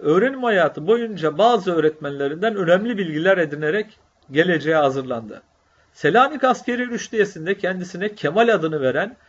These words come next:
ve matematik dersini sevdiren yüzbaşı Mustafa Bey, yine aynı okulda Fransızca öğretmeni, e, Nakiyüddin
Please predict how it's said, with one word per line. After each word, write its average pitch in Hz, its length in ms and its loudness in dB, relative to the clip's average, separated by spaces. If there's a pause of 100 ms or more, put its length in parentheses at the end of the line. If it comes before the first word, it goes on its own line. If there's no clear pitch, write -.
(200)
ve 135 80 -4
matematik 175 640 -2
dersini 143 380 0
sevdiren 127 460 -2
yüzbaşı 180 560 -4
Mustafa 147 500 -6
Bey, 226 200 0 (380)
yine 226 400 2 (160)
aynı 208 360 4
okulda 139 380 0
Fransızca 180 640 -4
öğretmeni, 139 640 -2 (1080)
e, 135 540 0 (1900)
Nakiyüddin 240 1080 -4